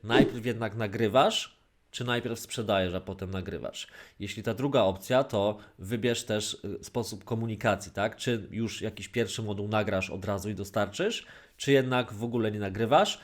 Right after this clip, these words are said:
sprzedajesz, a, y, lekcje będą pojawiać się sukcesywnie, na przykład co tydzień. Zadanie drugie: zwaliduj,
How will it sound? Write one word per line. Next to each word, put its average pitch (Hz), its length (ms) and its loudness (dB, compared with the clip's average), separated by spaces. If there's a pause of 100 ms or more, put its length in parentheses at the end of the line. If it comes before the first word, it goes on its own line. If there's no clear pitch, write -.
(100)
sprzedajesz, 120 800 2 (240)
a, 107 420 4 (140)
y, 107 280 -2
lekcje 117 340 0
będą 104 200 -6
pojawiać 101 340 -2
się 101 100 -10
sukcesywnie, 92 580 -8
na 90 60 -4
przykład - 340 -10
co 104 80 -8
tydzień. 85 300 -6 (720)
Zadanie 135 500 4
drugie: 139 580 8 (280)
zwaliduj, 127 880 6